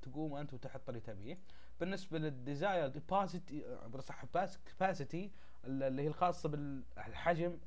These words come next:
اللي تبيه يكون الذي عندي هنا بالحجم ثمانية جيجا، خلونا نحط الروت ستة جيجا، اوكي؟ اد mount point.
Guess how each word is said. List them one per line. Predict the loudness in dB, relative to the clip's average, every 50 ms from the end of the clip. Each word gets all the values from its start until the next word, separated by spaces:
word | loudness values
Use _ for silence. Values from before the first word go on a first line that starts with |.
| -4 -2
اللي | -2 -2 -2
تبيه | -2 -2 -2 0 0 0 0
يكون | 0 -2 -2 -2 0 -2
الذي | -2 -4 -4 -6 -4
عندي | -4 -2 0 2 2 2 2
هنا | 2 2
بالحجم | 2 0 0 2 2 2 2 2 2 2
ثمانية | 2 2 2 2 2 2
جيجا، | 0 0 0 0 0 -2 -2 -4 -6 -8 -8 -8 -6 -4
خلونا | 0 2 4 4 4 4
نحط | 2 0 0 0 0
الروت | 0 2 2 0 0 -2 -4 -6 -6 -6 -6 -6 -6 -6 -6 -6 -6 -8 -8 -8 -8 -8 -8 -6 -6
ستة | -4 -4 -2 -2 -2 -2
جيجا، | -4 -4 -6 -8 -8 -8 -8 -8 -8 -8 -8 -6 -6
اوكي؟ | -2 0 0 0 0 -2 -6 -8 -8 -6 -6 -6 -6 -2 2
اد | 2 2 4 4
mount | 2 2 0 0 -2 -2
point. | -4 -4 -4 -6 -6